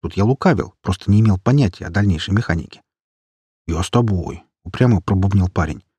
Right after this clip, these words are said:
«Не отстанет ведь, по роже видно». «А раз так...» «Хочешь со мной? Тогда подтягивайся.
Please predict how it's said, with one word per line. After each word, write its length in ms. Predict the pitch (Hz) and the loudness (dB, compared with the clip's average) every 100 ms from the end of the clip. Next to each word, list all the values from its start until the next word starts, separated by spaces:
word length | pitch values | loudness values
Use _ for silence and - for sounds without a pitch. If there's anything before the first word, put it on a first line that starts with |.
| _ _ _ _ _ _ _ _ | _ _ _ _ _ _ _ _
«Не 80 | 175 | 0
отстанет 460 | - - 185 135 | 0 0 2 2
ведь, 260 | - - - _ | -2 -16 -20 _
по 100 | - | -2
роже 300 | 160 175 127 | 2 4 4
видно». 360 | 131 117 95 - - _ _ _ _ _ _ - | 2 2 0 -4 -12 _ _ _ _ _ _ 0
«А 100 | 208 | 2
раз 200 | 151 - | 2 0
так...» 560 | 185 180 - - - _ _ _ _ _ _ _ _ _ _ - | 0 0 -2 -16 -20 _ _ _ _ _ _ _ _ _ _ 0
«Хочешь 240 | 190 - | 2 2
со 80 | 180 | 4
мной? 300 | 190 214 185 _ _ _ | 6 4 2 _ _ _
Тогда 160 | 113 185 | 2 2
подтягивайся. 760 | 190 - 196 127 85 - - | 2 0 2 2 -2 -6 -12